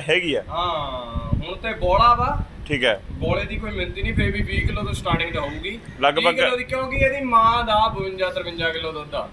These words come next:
Speaker 1: ਠੀਕ ਹੈ, ਬਵੰਜਾ ਤਰਵੰਜਾ ਕਿਲੋ ਦੀ ਮਾਂ ਦਾ
Speaker 2: ਹਾਂਜੀ,
Speaker 1: ਰਿਕਾਰਡ
Speaker 2: ਫਾਰਮ
Speaker 1: ਸੀ।
Speaker 2: ਚੋਂ ਆਈ ਆ। ਭਾਈ
Speaker 1: ਠੀਕ।
Speaker 2: ਕੱਦ ਕਾਠ ਦੇਖੋ, ਖੀਰੀ ਆ।
Speaker 1: ਕਿਹੜੇ ਸੀਮਨ ਦੀ ਆਪਾਂ ਇਹ ਤਾਂ ਨਹੀਂ ਪਤਾ ਕੁਛ?
Speaker 2: ਇਹ ਪੀ ਡੀ ਐਫ ਏ ਦੀ ਆ, ਪੂਰਾ ਬਾਇਓਡਾਟਾ ਲੈ ਦੂੰਗਾ।
Speaker 1: ਪੀ ਡੀ ਐਫ ਏ ਸੀਮਨ ਦੀ ਆਪ ਆ।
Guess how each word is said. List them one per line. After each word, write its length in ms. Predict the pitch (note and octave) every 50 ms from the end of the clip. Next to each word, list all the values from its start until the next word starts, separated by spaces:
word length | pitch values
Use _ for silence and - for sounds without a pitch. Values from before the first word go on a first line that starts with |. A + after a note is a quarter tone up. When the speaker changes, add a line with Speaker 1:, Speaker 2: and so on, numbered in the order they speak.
| - - - -
Speaker 1:
ਠੀਕ 140 | - C#3 -
ਹੈ, 40 | C#3+
ਬਵੰਜਾ 460 | C3 C#3 D3 D3+ D#3 D3 D3+ E3 E3+
ਤਰਵੰਜਾ 420 | E3 E3 D#3+ D3+ D#3 C#3+ D3+ D#3
ਕਿਲੋ 200 | D3+ C#3+ D3+ D3+
ਦੀ 80 | D#3 D#3+
ਮਾਂ 260 | D#3 C#3+ C#3 C3+ C3+
ਦਾ 60 | C#3
Speaker 2:
ਹਾਂਜੀ, 140 | C#3+ C#3 C#3
Speaker 1:
ਰਿਕਾਰਡ 280 | C3+ C#3 C3 B2+ B2+ B2
Speaker 2:
ਫਾਰਮ 160 | B2 D3+ D#3
Speaker 1:
ਸੀ। 100 | D#3 D3+
Speaker 2:
ਚੋਂ 140 | C#3+ - G3+
ਆਈ 200 | F#3 F3+ F#3 F#3
ਆ। 100 | F3+ E3+ - - - - - - -
ਭਾਈ 160 | F#3+ G3 D#3+
Speaker 1:
ਠੀਕ। 140 | C#3 B2+ -
Speaker 2:
ਕੱਦ 260 | G#3+ G3+ G3+ G#3 G#3
ਕਾਠ 200 | - G#3+ G#3 G#3
ਦੇਖੋ, 360 | G3+ G3+ G3 - - - -
ਖੀਰੀ 500 | - - F#3+ F#3+ F#3+ F#3+ G#3 G#3 G3+ F3+
ਆ। 240 | D#3+ D3+ D3+ - D3+ - - - - - - - - -
Speaker 1:
ਕਿਹੜੇ 240 | D3+ D#3 E3+ F#3
ਸੀਮਨ 300 | D#3 D3+ E3 D#3+ D#3+ D#3
ਦੀ 60 | D3 D3+
ਆਪਾਂ 200 | D3 C#3 D3 D3
ਇਹ 60 | D3
ਤਾਂ 100 | E3 F3
ਨਹੀਂ 80 | E3+
ਪਤਾ 200 | D3+ D#3 C#3+ C#3+
ਕੁਛ? 200 | C3 B2+ C3 A#2+ A2+ - G3
Speaker 2:
ਇਹ 100 | A3+ A#3
ਪੀ 180 | - A#3 A3
ਡੀ 160 | G#3+ A3 A3+ A3+
ਐਫ 200 | A3+ - - A3+
ਏ 60 | A3+
ਦੀ 180 | A3+ A3+ A3+
ਆ, 80 | A#3 A#3+
ਪੂਰਾ 300 | A#3 - G#3+ G#3 G#3 G#3
ਬਾਇਓਡਾਟਾ 540 | G#3 G3 F#3+ F#3+ F#3 F3+ F#3 F3+ F#3 F3+ F3
ਲੈ 140 | E3 C#3+ C3
ਦੂੰਗਾ। 280 | - - - - - - - - - -
Speaker 1:
ਪੀ 140 | D#3+ D#3
ਡੀ 100 | D3+ D#3
ਐਫ 140 | E3 D#3 D3
ਏ 80 | D#3 D3+
ਸੀਮਨ 320 | D3+ C#3+ D3 D3 D3+ D3
ਦੀ 100 | C#3 C#3+
ਆਪ 260 | C#3+ C3+ C3 B2+ -
ਆ। 240 | D#3+ D#3+ D#3+ D3+ -